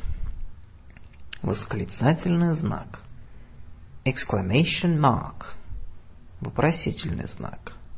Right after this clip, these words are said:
question mark, тире, dash, дефис, hyphen, кавычки, inverted commas,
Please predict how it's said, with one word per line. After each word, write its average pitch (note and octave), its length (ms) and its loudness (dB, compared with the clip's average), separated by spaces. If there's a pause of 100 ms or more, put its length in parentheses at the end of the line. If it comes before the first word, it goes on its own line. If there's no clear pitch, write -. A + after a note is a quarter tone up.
(580)
question - 640 6
mark, - 520 -6 (880)
тире, E3 500 8 (1000)
dash, - 560 6 (1200)
дефис, - 800 2 (920)
hyphen, D3+ 540 6 (1080)
кавычки, - 760 2 (960)
inverted C#3+ 720 8
commas, - 640 -2